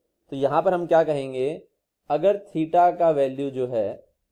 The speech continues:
हाँ, तो हम यहाँ पे क्या करेंगे, पहले हम निकालेंगे डिवाइड n निकालेंगे। n क्या होता है? थ्री सिक्सटी by theta, थ्री सिक्सटी degree by theta, इसको हम बोलते हैं n। तो यहाँ पर अगर n जो है वो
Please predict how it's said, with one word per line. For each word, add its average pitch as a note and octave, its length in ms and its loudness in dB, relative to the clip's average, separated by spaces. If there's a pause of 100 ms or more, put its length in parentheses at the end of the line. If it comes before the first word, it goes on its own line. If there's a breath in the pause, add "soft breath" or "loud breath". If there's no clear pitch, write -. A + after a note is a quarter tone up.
(960)
हाँ, - 360 -8
तो C#3+ 60 -2
हम D#3+ 120 0
यहाँ D#3 120 0
पे D#3 60 2
क्या D#3+ 120 2
करेंगे, E3 200 0
पहले D#3 260 2
हम F#3 60 0
निकालेंगे E3 420 0 (680)
डिवाइड D#3 440 4
n F#3 100 0
निकालेंगे। F2+ 500 -4 (180)
n F3+ 200 -4
क्या G3 100 2
होता F3+ 180 2
है? G#3 60 -2
थ्री F3 260 -4
सिक्सटी D#3+ 280 -10
by D#3 140 0
theta, G#2 300 -16 (380)
थ्री B2 100 -14
सिक्सटी B2+ 260 -14
degree B2 340 -10
by A#2 120 -4 (100)
theta, - 260 -16 (520)
इसको D#3+ 160 -10
हम D#3 80 -4
बोलते C#3+ 220 -2
हैं A2+ 220 -12
n। F2+ 100 -20 (760)
तो B2 40 -12
यहाँ C3 420 -6
पर F3 200 0
अगर D3+ 500 -2
n D#3 260 -4
जो D3 160 0
है A#2+ 420 -2 (240)
वो D3 500 -2